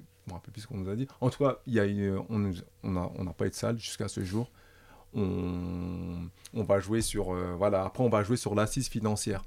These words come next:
Même pour un poste, on joue sur l'assise financière à vous dire, euh, « Oui, euh, votre association, l'assise financière de votre association n'est pas, voilà, vous n'avez pas les moyens de pouvoir gérer un poste. »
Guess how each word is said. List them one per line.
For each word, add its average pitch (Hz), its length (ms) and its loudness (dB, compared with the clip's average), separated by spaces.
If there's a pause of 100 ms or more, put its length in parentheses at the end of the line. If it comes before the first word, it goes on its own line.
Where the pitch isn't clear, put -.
(160)
Même 139 240 8
pour 123 220 0
un 117 80 6
poste, 151 300 0
on 110 80 2
joue 120 100 -4
sur - 140 -8
l'assise 110 300 -2
financière 113 440 -2
à 110 40 0
vous 101 120 -4
dire, 117 320 0
euh, « 104 60 2
Oui, 131 320 0
euh, 101 220 -2 (420)
votre 107 300 -2
association, 117 640 -2
l'assise 101 280 -4
financière 110 320 -4
de 104 60 -4
votre 98 180 -4
association 123 560 -2
n'est 98 160 0
pas, 101 680 0
voilà, 110 200 0
vous 90 120 -6
n'avez 92 160 -6
pas 120 160 0
les 110 100 0
moyens 117 340 2
de 101 320 0
pouvoir 113 300 -2
gérer 104 200 -2
un 117 100 4
poste. » - 340 -4